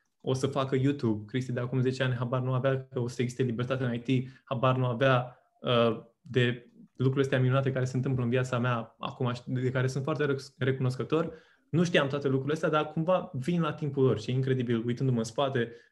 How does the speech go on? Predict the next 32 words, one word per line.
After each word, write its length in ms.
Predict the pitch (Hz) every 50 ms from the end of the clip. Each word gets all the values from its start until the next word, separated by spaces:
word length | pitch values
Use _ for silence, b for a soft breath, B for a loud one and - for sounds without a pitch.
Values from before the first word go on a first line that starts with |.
| B
cât 120 | B - 135
de 80 | 127
multe 300 | 131 135 135 135 127 131
s-au 180 | 127 - 127 120
schimbat, 640 | - - - 113 107 120 156 180 175 - - b b b b b b b _
uh, 400 | - 127 127 127 127 123 127 -
și 380 | - - - 156 151 151 165
sunt 180 | 156 - 160 151
entuziasmat 480 | 151 143 147 143 151 151 - 160 156 147
de 60 | 143
ceea 220 | 139 - 143 135
ce 120 | 131 - 135
urmează. 420 | 127 120 113 101 101 104 107 - b b b b
Deci, 240 | b 127 131 135 131 - -
un, 160 | 156 151 156 156
un 100 | 160 160 170
lucru 180 | 180 180 185
pe 100 | 165 170
care 120 | 165 160 156
aș 60 | 160
vrea 120 | 165 175
să 120 | 170 160 147
zic 200 | 147 170 165 170
aici 200 | 160 165 160 165
e 40 |
să, 300 | 143 - 160 156 - - - - _ _ _ _ _ _ _
să 200 | - - - 151
iei 180 | 151 160 165
lucrurile 720 | 151 156 160 160 - 151 143 143 139 139 135 131 - - - _ _ _ _ _ _ _
pas 280 | - 131 131 139 - -
cu 100 | - -
pas, 640 | - - - 113 123 165 170 - - - - _